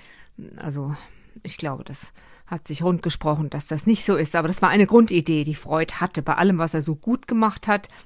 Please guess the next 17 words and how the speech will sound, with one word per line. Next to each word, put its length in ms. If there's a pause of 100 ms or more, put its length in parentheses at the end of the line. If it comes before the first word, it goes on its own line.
Ich 80
meine, 160
er 80
war 100
der 120
Erste, 340
ne, 200 (140)
der 200
überhaupt 500
Psychotherapie, 880 (500)
ähm, 720
äh, 320
erkannt 500
hat, 300
dass 140
der 120
Mensch 300